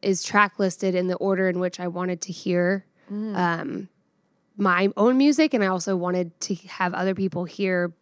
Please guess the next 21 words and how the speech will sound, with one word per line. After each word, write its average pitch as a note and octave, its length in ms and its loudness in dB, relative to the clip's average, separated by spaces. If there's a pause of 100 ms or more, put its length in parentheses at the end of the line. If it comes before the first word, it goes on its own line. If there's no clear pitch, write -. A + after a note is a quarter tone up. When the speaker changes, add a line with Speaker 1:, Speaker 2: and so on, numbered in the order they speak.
(120)
Speaker 1:
the F#3 260 0
events F#3 360 0
as F3 300 -4 (240)
though F3+ 280 2
they F3 200 0
were F3 140 -2
transpiring F3+ 720 -2
in G3 120 2
real G#3+ 220 2
life, B3 280 0
which F#3+ 200 -4
they F#3 140 -4
were. D#3+ 300 -6
Like, F#3 160 0
I G#3+ 100 4
was G3 160 4
writing F#3+ 520 4
everything F3+ 440 0
in E3+ 140 -2
real E3+ 220 -2
time, F3 440 0